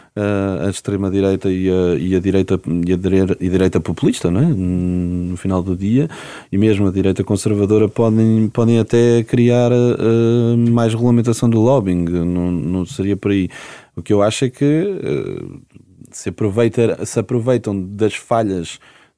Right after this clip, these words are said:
de, do lobbying e da regula-, e da falta de regulamentação ou da regula-, regulamentação irregular do, do lobbying para, para se, se autopromover, não é? Isso que se fosse ao contrário, não é? Se houvesse,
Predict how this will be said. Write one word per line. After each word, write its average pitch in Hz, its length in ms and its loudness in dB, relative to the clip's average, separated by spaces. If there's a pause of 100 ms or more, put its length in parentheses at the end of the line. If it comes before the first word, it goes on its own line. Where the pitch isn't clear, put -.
de, 95 520 0
do 95 160 -6
lobbying 110 520 0
e 104 60 -6
da 98 120 -6
regula-, 98 300 -6
e 98 40 -6
da 98 140 -6
falta 104 300 -4
de 92 80 -6
regulamentação 98 560 -6
ou 98 60 -2
da 98 80 -2
regula-, 104 440 -6
regulamentação 107 720 -6 (440)
irregular 110 680 0
do, 92 240 -4 (380)
do 107 100 -6
lobbying 117 400 0
para, 123 520 -2 (100)
para 113 200 -2 (360)
se, - 220 -12 (760)
se - 220 -8
autopromover, 87 1040 -4
não 78 120 -12
é? 73 80 -12 (140)
Isso - 160 -14
que - 100 -20
se - 100 -18
fosse - 240 -6
ao 95 60 -8
contrário, 90 480 -4
não 90 100 -6
é? - 20 -6
Se 98 120 -8
houvesse, 98 280 -6